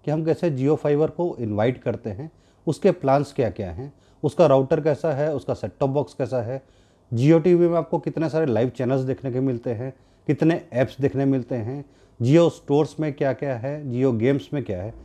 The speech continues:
कंप्लीट वीडियो है। ये वीडियो थोड़ा लंबा हो सकता है, तो आप चाहें तो इसको आगे बढ़ाकर अपना फेवरेट सेक्शन को देख सकते हैं। तो चलिए सबसे पहले बात करते हैं कि Jio फाइबर आप कैसे लगवाएंगे। तो उसके लिए simply आपको किसी भी ब्राउज़र में जाके जियो डॉट कॉम पे जाना है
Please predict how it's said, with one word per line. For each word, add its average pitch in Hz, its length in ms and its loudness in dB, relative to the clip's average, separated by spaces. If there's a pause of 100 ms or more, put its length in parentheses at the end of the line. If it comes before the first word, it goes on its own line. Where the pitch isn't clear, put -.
(220)
कंप्लीट 165 460 4
वीडियो 117 360 2
है। 85 240 -12 (480)
ये 175 80 8
वीडियो 180 240 6
थोड़ा 202 160 4
लंबा 147 300 4
हो 139 120 2
सकता - 320 -12
है, 104 180 -14 (320)
तो 160 40 4
आप 156 120 4
चाहें 160 220 2
तो 180 60 -6
इसको - 180 -2
आगे 127 260 0
बढ़ाकर 143 400 0
अपना 165 280 -2
फेवरेट 127 380 -2
सेक्शन 147 340 -6
को 214 260 -6 (220)
देख 135 220 0
सकते - 340 -12
हैं। 90 200 -16 (460)
तो 156 60 -2
चलिए 196 200 6
सबसे 196 280 0
पहले 196 140 4
बात 156 220 0
करते 170 240 -2
हैं 175 180 0
कि 127 80 -2
Jio 156 100 4
फाइबर 156 320 0
आप 170 240 -6
कैसे 139 280 -2
लगवाएंगे। 98 760 -4 (480)
तो 185 60 4
उसके 175 160 4
लिए 208 100 6
simply 175 300 2
आपको 190 260 2
किसी 165 220 0
भी 175 100 2
ब्राउज़र 131 340 2
में 143 160 0
जाके 117 500 -4
जियो 127 260 2
डॉट 120 300 2
कॉम 147 160 -2
पे 123 120 -2
जाना 85 240 -6
है 101 200 -12